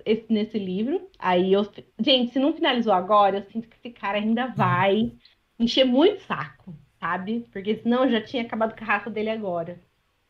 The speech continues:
Speaker 2: Uhum.
Speaker 1: Então, é... vai encher o saco aí e muito pra gente. E aí eu acho que pra terminar a parte do Dalinar, a gente pode falar que finalmente ele deu uma costa no Elocar, obrigada,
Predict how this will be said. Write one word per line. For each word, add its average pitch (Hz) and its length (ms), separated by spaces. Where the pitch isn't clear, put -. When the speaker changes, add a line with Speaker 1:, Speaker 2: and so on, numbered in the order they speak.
Speaker 2:
Uhum. 180 140
Speaker 1:
Então, 226 680
é... 180 640
vai 196 180
encher 233 180
o 254 60
saco 226 600
aí 214 580
e 254 100
muito 277 460
pra 220 240
gente. 208 480
E 214 140
aí 220 220
eu 233 100
acho 220 240
que 233 280
pra 220 180
terminar 269 320
a 233 40
parte 220 380
do 208 340
Dalinar, 190 540
a 214 60
gente 220 200
pode 208 280
falar 208 260
que - 160
finalmente 294 840
ele 220 80
deu 208 140
uma 240 340
costa 285 520
no 208 120
Elocar, 202 880
obrigada, 196 1120